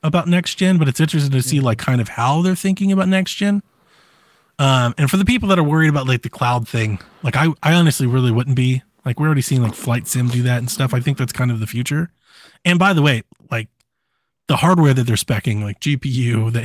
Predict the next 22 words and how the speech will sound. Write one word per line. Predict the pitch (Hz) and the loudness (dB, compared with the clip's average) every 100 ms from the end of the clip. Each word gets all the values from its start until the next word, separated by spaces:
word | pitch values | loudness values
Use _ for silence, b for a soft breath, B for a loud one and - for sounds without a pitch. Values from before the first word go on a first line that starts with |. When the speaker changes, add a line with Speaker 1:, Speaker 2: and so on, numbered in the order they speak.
| 117 | 0
Speaker 1:
M | 117 | 0
D | 113 | 0
sixty, | - 107 - | -2 -4 -4
like, | 110 147 113 | -6 -4 0
those | 175 156 | 2 2
are | 131 - - | 0 -4 -10
super, | - - 156 139 123 110 _ - | -6 -2 -2 0 0 -2 _ -4
that's | 143 | -2
a | 143 | 0
leap | 135 135 | 0 0
forward. | - 123 104 - _ b b b b b b | 0 -2 -4 -10 _ b b b b b b
So | - 117 110 107 101 _ | -4 0 2 0 -4 _
they're, | 135 131 | -2 0
they're | 131 | 2
not | 151 170 | 4 4
only | 160 143 | 4 2
trying | - 143 127 | 2 0 2
to | 123 | 2
go | 127 131 | 2 2
leap | 117 127 131 | 2 0 -2
forward | - 127 113 | 0 0 2
natively, | 117 143 127 107 104 104 | 2 4 2 2 0 -2